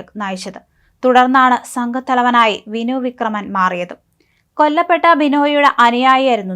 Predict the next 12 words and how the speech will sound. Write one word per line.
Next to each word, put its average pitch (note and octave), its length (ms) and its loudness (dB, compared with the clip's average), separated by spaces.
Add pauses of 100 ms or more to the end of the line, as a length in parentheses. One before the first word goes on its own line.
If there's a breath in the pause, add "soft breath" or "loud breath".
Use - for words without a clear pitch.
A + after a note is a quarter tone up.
നിതിൻ. F#3 240 -8 (360)
അതുകൊണ്ട് B3 480 0
തന്നെ B3+ 200 2 (280)
ബിനോയ് A#3+ 540 0
കൊലയുടെ B3 400 0 (120)
പകയും A#3 400 0 (200)
സംശയിക്കുന്നുണ്ട്. G3+ 760 -8 (680)
കളമശ്ശേരി E4+ 680 2
മെഡിക്കൽ D4 280 -2
കോളേജിൽ D4 540 0 (320)
പോസ്റ്റ്മോർട്ടത്തിന് D#4 760 0 (100)
ശേഷം C#4 320 -4